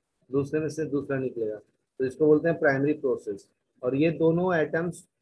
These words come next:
गैस फॉर्म में आपस में कंबाइन होके सीएल टू गैस देता है, उसको हम लोग सेकेंडरी प्रोसेस बोलते हैं। ठीक है, तो इसको ऐड कर लो, तो ये दोनों कैंसिल हो जाएंगे और ये टू सी एल माइनस लिक्विड, सीएल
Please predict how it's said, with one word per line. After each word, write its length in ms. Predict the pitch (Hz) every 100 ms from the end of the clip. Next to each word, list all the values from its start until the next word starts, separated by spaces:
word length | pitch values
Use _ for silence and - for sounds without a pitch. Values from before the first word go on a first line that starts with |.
| _ _ _ -
गैस 300 | 147 156 156 -
फॉर्म 180 | 160
में 180 | 156 175
आपस 360 | 175 139 160 156
में 100 | 156 151
कंबाइन 420 | 143 139 143 151
होके 240 | 151 170
सीएल 320 | - 147 147 143
टू 100 | 151
गैस 280 | 135 139 -
देता 240 | 113 - 104
है, 60 | -
उसको 260 | 123 - 139
हम 60 |
लोग 140 | 151 -
सेकेंडरी 460 | 135 139 131 139
प्रोसेस 340 | 147 139 120 120 -
बोलते 260 | 104 -
हैं। 80 | 98 _ _ _ _ -
ठीक 100 | 147
है, 100 | 156
तो 80 | 143
इसको 260 | 139 143 143
ऐड 240 | 151 151
कर 140 | 147
लो, 140 | 147 175 - _ _ _ _ 127
तो 60 |
ये 140 | 131 143
दोनों 220 | 147 147
कैंसिल 380 | 143 135 131 143
हो 120 | 143
जाएंगे 360 | 139 131 147 - _ _ _ _ _ _ _ _ _ _ _ _ _ _ -
और 220 | 123 131 131
ये 80 | 151
टू 240 | 156 160
सी 240 | 156 151 151
एल 160 | 160
माइनस 400 | 147 139 147 147 143
लिक्विड, 440 | 139 - 175 175 - _ _ _ _ _ _ _ _ _ _ _ _ _
सीएल 460 | - 147 151 170